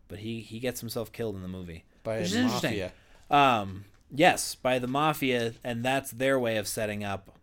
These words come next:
Speaker 1: um, what I'm assuming would have been Svalvol's O M C.
Speaker 2: Okay.
Speaker 1: Svalvol's O M C ends up being one of the biggest ties to ruining Wennerstrom's career.
Speaker 2: Okay.
Speaker 1: Um, in, at the end of book one. So, uh, what'd you think?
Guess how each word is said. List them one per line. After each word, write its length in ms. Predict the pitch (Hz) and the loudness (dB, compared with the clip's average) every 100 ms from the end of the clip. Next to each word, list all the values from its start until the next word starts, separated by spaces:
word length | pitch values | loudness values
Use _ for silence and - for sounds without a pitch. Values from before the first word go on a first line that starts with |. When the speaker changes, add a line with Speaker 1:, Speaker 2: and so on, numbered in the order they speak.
| _ - | _ -8
Speaker 1:
um, 460 | 104 95 90 85 - | -6 -6 -6 -10 -8
what 140 | 107 | -4
I'm 100 | 104 | -4
assuming 420 | 101 - 139 123 107 | -4 -2 0 0 -2
would 120 | 107 | -4
have 140 | 101 | -4
been 160 | 101 95 | -6 -8
Svalvol's 480 | - 98 95 90 90 | -10 -8 -6 -6 -8
O 60 | |
M 140 | 85 85 | -12 -12
C. 260 | - - - _ - _ _ _ - | -14 -14 -20 _ -20 _ _ _ -4
Speaker 2:
Okay. 480 | 113 117 107 101 - | -2 -2 -4 -6 -8
Speaker 1:
Svalvol's 420 | - 113 135 139 | -6 4 8 8
O 80 | 143 | 6
M 160 | 131 117 | 4 2
C 280 | - 151 127 | 4 6 6
ends 200 | 117 113 | 2 -2
up 160 | 107 | -4
being 240 | 104 110 107 | -2 -2 -2
one 140 | 107 | -4
of 60 | 101 | -4
the 100 | 98 | -4
biggest 360 | 101 98 92 | -4 -4 -6
ties 260 | - 95 92 | -6 -4 -4
to 120 | - | -8
ruining 420 | 95 95 92 90 87 | -10 -8 -8 -10 -10
Wennerstrom's 720 | 87 82 - 85 80 82 - | -8 -8 -10 -10 -10 -10 -12
career. 520 | - 82 80 76 85 - _ _ - | -12 -14 -14 -16 -18 -20 _ _ -10
Speaker 2:
Okay. 300 | 101 - 87 | -10 -8 -8
Speaker 1:
Um, 440 | 95 90 82 85 - - | -8 -10 -10 -14 -16 -14
in, 280 | 98 90 90 | -10 -10 -10
at 180 | 92 - | -10 -10
the 100 | 90 | -10
end 100 | 85 | -12
of 120 | 87 | -12
book 200 | 82 - | -16 -16
one. 240 | 71 78 95 - - - - - - _ | -18 -18 -20 -20 -20 -20 -20 -20 -20 _
So, 460 | - - 180 175 143 | -12 2 6 8 10
uh, 180 | 139 131 | 10 8
what'd 180 | 139 147 | 6 4
you 80 | 156 | 4
think? 360 | 160 104 - | 2 0 -8